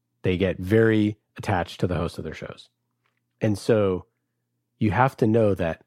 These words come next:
some people love Aubrey Plaza, you know, some people love F. Murray Abraham, and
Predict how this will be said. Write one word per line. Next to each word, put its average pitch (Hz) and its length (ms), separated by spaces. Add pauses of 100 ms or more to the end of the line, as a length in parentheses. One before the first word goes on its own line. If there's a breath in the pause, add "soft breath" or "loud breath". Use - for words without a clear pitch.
some - 340
people 127 300
love 107 260
Aubrey 92 260
Plaza, 76 520 (800)
you 98 120
know, 80 240 (240)
some 107 400
people 110 600 (280)
love 95 500 (220)
F. 98 280
Murray 92 300
Abraham, 82 560 (600)
and 98 640